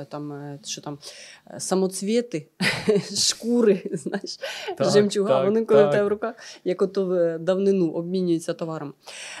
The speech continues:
Speaker 1: Н-, наступною фазою було, треба щось робити. От я не знаю, як у вас,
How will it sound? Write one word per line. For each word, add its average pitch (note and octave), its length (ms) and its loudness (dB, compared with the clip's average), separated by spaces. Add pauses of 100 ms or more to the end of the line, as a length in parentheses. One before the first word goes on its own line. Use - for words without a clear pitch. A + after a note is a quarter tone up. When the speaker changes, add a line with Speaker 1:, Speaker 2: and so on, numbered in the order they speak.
(880)
Speaker 1:
Н-, F3+ 180 -2
наступною G3 760 2
фазою D3+ 500 0
було, F#3+ 340 0
треба F#3+ 260 0
щось F3+ 260 -4
робити. C#3+ 380 -6 (100)
От F3+ 200 -2
я F3 80 2
не F3+ 100 2
знаю, E3+ 200 0
як D#3+ 180 -4
у F3 60 -4
вас, A3+ 360 -8